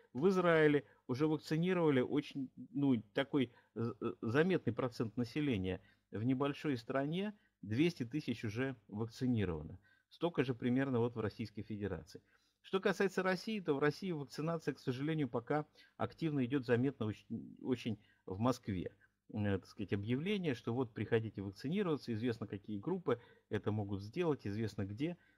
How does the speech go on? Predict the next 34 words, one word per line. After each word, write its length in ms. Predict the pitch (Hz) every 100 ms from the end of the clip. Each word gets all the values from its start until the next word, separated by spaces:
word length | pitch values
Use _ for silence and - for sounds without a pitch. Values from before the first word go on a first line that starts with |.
| -
Например, 340 | 123 151 180
в 80 | 160
Петербурге 500 | - - 147 190 151
ничего 240 | 127 135 147
похожего 520 | 123 - 123 120 113
нет. 240 | 92 82 - _ _ _
То 80 | -
есть 120 | 113
никаких 420 | 131 123 131 123 -
призывов 520 | 131 143 214 196 -
на 140 | 165
вакцинацию, 640 | 151 - 160 156 135 - 113
ни, 220 | 117 117 - _ -
ни, 240 | 110 117
нигде 480 | - 110 113 120 156
ничего 320 | 147 - 127
никому 380 | 131 110 113 117
не 100 | 110
понятно, 480 | 101 123 180 196 117
просто 320 | - 220 -
потому 340 | 147 131 139 160
что 160 | -
на 140 | 123 107
самом 400 | 147 165 165 113
деле 240 | 123 151
вакцины 460 | 151 117 - 143 120
до 120 | 113
сих 160 | -
пор 240 | - 113 117 - - -
активно 560 | 101 98 - 110 120 120 - _ 107
нету. 480 | 113 107 82 - - _ _ -
Э, 300 | 104 104 101
вот, 340 | 110 117 -
э, 240 | 117 113